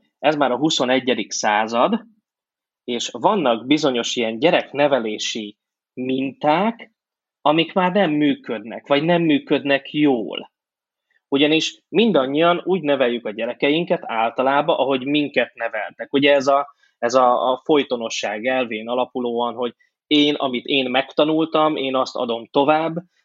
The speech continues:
ö, így folyamatosságába, ergo én úgy nevelem a, az én kölkömet, ugye, szép magyarosan kifejezve, ahogy engem is neveltek. Magyarán, nem jössz enni?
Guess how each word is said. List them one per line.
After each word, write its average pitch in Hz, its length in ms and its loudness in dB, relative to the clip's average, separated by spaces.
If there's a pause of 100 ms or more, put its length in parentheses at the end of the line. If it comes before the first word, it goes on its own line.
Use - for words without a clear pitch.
ö, 117 440 0
így 120 340 -6
folyamatosságába, 147 1200 2
ergo 135 420 0
én 143 180 2
úgy 143 160 2
nevelem 127 400 -2
a, 113 300 -4
az 127 160 -2
én 123 260 -2 (320)
kölkömet, 143 800 0
ugye, 139 440 0 (420)
szép - 300 -2
magyarosan 123 600 -2
kifejezve, 156 720 0 (200)
ahogy 151 300 0
engem 131 300 0
is 131 160 -6
neveltek. 120 600 -6 (440)
Magyarán, 170 720 0 (500)
nem 131 200 -4
jössz 185 220 2
enni? 156 480 -4